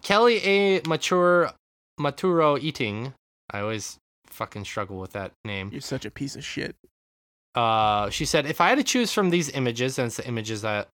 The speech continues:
Speaker 1: of games I put up on the s-, uh, Instagram for this post, "Double oh seven, I can pop that card in right now and kick everyone's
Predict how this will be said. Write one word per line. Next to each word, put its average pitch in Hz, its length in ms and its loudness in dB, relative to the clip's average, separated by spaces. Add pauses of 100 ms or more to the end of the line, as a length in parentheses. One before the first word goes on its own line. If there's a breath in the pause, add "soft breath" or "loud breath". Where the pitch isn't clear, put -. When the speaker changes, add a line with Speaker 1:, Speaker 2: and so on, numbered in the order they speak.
(120)
Speaker 1:
of 110 200 -6
games 107 300 -6
I 104 40 0
put 110 180 -6
up 101 180 -6
on 101 260 -4
the 95 440 -10
s-, - 260 -18 (160)
uh, 98 320 -4
Instagram 113 640 -8
for - 160 -10
this 95 120 -10
post, 107 340 -6 (540 loud breath)
"Double 175 280 6
oh 170 40 8
seven, 113 400 2
I 143 140 2
can 143 160 2
pop 156 380 2
that 135 220 0
card 139 260 2
in 127 120 0
right 123 200 0
now 127 160 0
and 113 80 -4
kick - 260 -4
everyone's 135 580 0